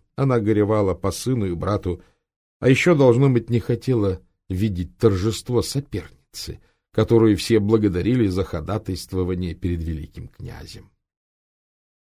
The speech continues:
Дальше сладилось ещё лучше. Посадник Фома с Настасьей был угодлив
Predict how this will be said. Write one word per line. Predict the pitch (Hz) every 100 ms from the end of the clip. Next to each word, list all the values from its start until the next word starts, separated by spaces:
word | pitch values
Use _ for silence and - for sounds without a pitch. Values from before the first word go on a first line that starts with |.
| -
Дальше | 143 208 -
сладилось | 143 123 143 131 120 -
ещё | 87 -
лучше. | 87 87 - - - _
Посадник | 107 104 120 110 107
Фома | - 98 98 117
с | -
Настасьей | 92 87 98 92 101
был | 87 90
угодлив | 76 69 110 113 98 -